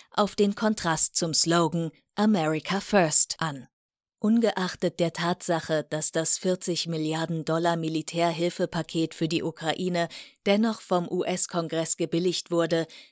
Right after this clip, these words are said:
zeugt die kritische Haltung der Heritage Action von führenden Neokonservativen mit einer weitreichenden Vergangenheit als U-S-Falken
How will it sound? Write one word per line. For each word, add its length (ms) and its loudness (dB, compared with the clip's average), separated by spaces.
zeugt 340 2
die 120 -2
kritische 560 0
Haltung 420 0
der 180 -2
Heritage 580 0
Action 520 -2
von 420 -2
führenden 680 0
Neokonservativen 1300 0
mit 240 -2
einer 320 -4
weitreichenden 760 -2
Vergangenheit 840 -4
als 320 -4
U-S-Falken 920 -2